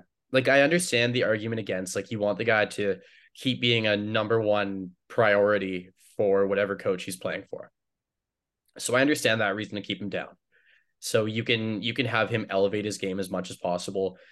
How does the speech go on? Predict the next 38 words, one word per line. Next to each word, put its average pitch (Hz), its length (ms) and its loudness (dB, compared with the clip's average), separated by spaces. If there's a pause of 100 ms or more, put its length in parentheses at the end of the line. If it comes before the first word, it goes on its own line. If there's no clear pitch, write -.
(140)
give 120 120 0
him 131 80 2
a 117 60 4
whole 120 160 6
season 107 380 -4
of 101 100 -8
regularity 92 640 -2
at 87 100 -4
the - 60 -14
pro 92 260 -4
level, 92 420 -2 (400)
um, 95 360 -4
maybe 113 240 0
call 107 240 2
him 107 80 2
up 104 140 0
at - 60 -18
the 90 200 -10
end 104 180 -4
of 95 60 -8
the 98 80 -6
year 85 340 -4 (100)
so - 180 -10
he 98 40 -4
doesn't 101 160 -4
have 95 120 -4
to - 60 -18
do 110 100 -6
the 98 60 -10
back 92 260 -4
and 92 80 -16
forth. 90 340 -2 (520)
And 101 300 -6
there's 107 160 -2
no 104 180 0
disheartening 101 800 0
send 95 340 -4
down 90 420 -6